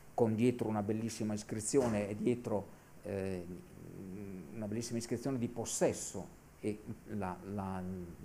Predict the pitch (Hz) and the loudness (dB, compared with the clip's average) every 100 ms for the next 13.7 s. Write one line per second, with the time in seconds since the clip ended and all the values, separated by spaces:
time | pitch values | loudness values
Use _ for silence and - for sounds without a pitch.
0 | 101 - - - - 117 113 - 165 139 | -10 -12 -18 -6 -2 0 2 6 8 8
1 | 113 120 117 117 110 123 123 113 110 110 | 6 4 0 0 2 0 2 2 4 4
2 | 107 120 110 107 92 92 85 87 107 180 | 6 6 6 0 2 2 0 0 0 -2
3 | - - - - - - - - 147 156 | -4 -14 -16 -18 -20 -20 2 8 8 10
4 | 156 123 - 117 113 104 - 117 117 123 | 10 10 10 6 6 4 4 2 4 2
5 | 110 117 151 202 - - - 139 165 175 | 4 6 6 6 -2 0 10 10 12 12
6 | 160 127 147 147 135 127 127 143 160 131 | 12 10 8 8 8 6 8 8 10 8
7 | 131 127 139 127 110 110 107 107 107 110 | 8 8 8 6 4 2 2 2 0 -2
8 | 104 - - 110 107 120 107 - - 107 | -4 -12 2 6 10 10 8 4 2 2
9 | 98 113 110 98 104 98 123 113 101 95 | 4 2 2 2 2 2 2 2 2 0
10 | - 139 143 110 104 117 160 185 170 165 | 2 0 4 2 2 0 4 6 6 4
11 | - - 135 135 123 117 151 123 123 147 | 0 -8 2 4 4 0 0 2 4 6
12 | 165 147 120 120 139 127 123 123 123 - | 6 6 4 2 4 6 10 10 8 -4
13 | - 117 107 107 107 101 | 0 4 4 4 2 0